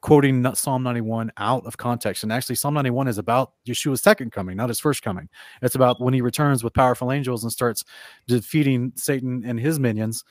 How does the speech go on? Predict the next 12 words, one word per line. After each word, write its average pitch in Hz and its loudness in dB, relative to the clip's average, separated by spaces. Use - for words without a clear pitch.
and 123 0
how 117 2
this 123 -6
is, 113 -6
that's 123 0
when 120 0
he 117 -2
won't 113 -2
be 117 -4
ever, 117 -4
there 120 -2
won't, 135 0